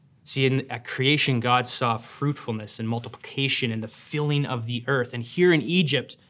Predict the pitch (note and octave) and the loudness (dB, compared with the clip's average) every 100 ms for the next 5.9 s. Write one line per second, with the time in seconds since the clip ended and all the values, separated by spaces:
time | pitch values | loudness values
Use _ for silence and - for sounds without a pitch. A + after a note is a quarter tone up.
0 | _ _ _ _ - - - A#2 - C3+ | _ _ _ _ -8 -4 -2 -4 -2 -2
1 | C3 G#2 F2 - _ _ _ _ _ - | -2 -8 -12 -18 _ _ _ _ _ -18
2 | - D#3+ F3 D#3 C#3 D3 D#3+ C#3 C3+ A#2 | 0 4 6 6 6 6 6 6 0 2
3 | D3+ C#3 C#3+ B2+ C3 A#2 A2+ - C#3+ D3 | 2 2 2 0 -2 -6 -8 0 2 2
4 | C3 B2 - - - C#3+ C#3 C3 A#2+ - | 0 -4 -12 -4 0 2 2 0 0 -6
5 | - B2 A#2 - D#3+ D#3 - A2+ G#2 | -8 -4 -4 -2 0 0 0 -4 -8